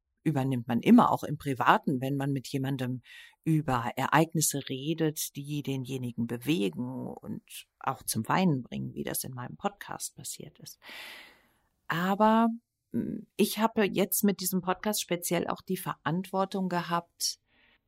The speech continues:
den Menschen zu erklären, was es bedeutet, mit ihren Äußerungen im Internet zu stehen. Also ein Beispiel, ich habe einen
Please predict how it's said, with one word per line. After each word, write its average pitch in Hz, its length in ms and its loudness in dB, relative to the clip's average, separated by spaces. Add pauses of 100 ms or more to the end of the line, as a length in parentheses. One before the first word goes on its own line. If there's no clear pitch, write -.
den 180 240 4
Menschen 214 340 4
zu - 160 2
erklären, 196 800 6
was 196 180 0
es 190 140 0
bedeutet, 175 720 0
mit 185 340 0
ihren 202 380 2
Äußerungen 185 640 2
im 180 180 0
Internet 131 500 0
zu - 120 -6
stehen. - 380 -10 (920)
Also 156 200 -2
ein 120 180 -4
Beispiel, 240 640 2
ich - 220 -8
habe 127 400 -8
einen 123 640 -8